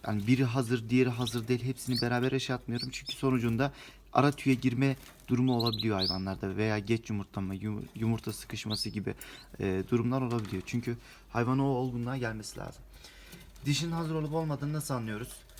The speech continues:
E, ben bir tane yuva asıyorum, ip veriyorum. E, gördüğünüz gibi dişi hazır. Ağzında ip taşıyor, yuvaya götürüyor. E, dişi, dişilik hareketlerini gösteriyor. Yani çöküyor, eşe hazır olduğunu belirtiyor. Sonra vik vik,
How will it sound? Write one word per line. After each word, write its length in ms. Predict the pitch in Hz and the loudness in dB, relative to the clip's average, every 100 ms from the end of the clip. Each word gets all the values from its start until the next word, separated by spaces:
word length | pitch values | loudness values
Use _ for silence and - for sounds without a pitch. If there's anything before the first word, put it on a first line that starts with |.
| - - | -20 -8
E, 320 | 117 113 117 | -2 -2 0
ben 160 | 151 156 | 0 -2
bir 60 | 151 | -2
tane 200 | 156 147 | -2 -2
yuva 180 | 143 | -2
asıyorum, 360 | 139 - 107 110 - - | -4 -4 -8 -8 -12 -8
ip 200 | 156 143 | -6 -2
veriyorum. 360 | 135 113 107 117 - - - | -2 0 -2 -4 -10 -18 -12
E, 40 | |
gördüğünüz 500 | 120 139 135 151 139 | -2 -2 0 -2 -2
gibi 240 | 117 113 139 151 | -4 -8 -6 -4
dişi 220 | 151 156 | -2 0
hazır. 340 | 160 120 - - - - - - - | -2 -4 -12 -18 -20 -20 -20 -18 2
Ağzında 300 | 135 139 143 | 2 2 -4
ip 240 | - 139 | -4 -8
taşıyor, 320 | 127 117 113 113 | -6 -6 -6 -6
yuvaya 340 | 120 135 143 | -2 0 0
götürüyor. 540 | 127 117 - 107 107 107 - - - - - | -2 -8 -8 -6 -6 -8 -14 -16 -14 -8 -4
E, 220 | 104 104 101 - - - - - - - 123 | -4 -4 -6 -10 -14 -14 -16 -16 -14 -12 -4
dişi, 400 | 123 156 151 - - | 0 2 0 -2 -6
dişilik 420 | 143 160 156 175 | -4 0 -2 -2
hareketlerini 540 | 156 135 147 147 139 135 | -2 -2 -2 -4 -2 -2
gösteriyor. 380 | 104 - 101 107 | -4 -8 -8 -4
Yani 180 | 107 104 | -4 -6
çöküyor, 460 | - 120 - 117 110 - | -6 -6 -4 -4 -2 -4
eşe 200 | 123 139 | -4 0
hazır 220 | 131 120 | -2 -2
olduğunu 420 | 123 123 123 127 | -4 -2 -4 -4
belirtiyor. 540 | 117 98 101 - 120 147 - - - | -4 -6 -10 -6 -4 -4 -8 -18 -18
Sonra 320 | - 127 143 | -8 -4 -2
vik 240 | 139 - - | -2 -6 -6
vik, 260 | 151 - | -6 -8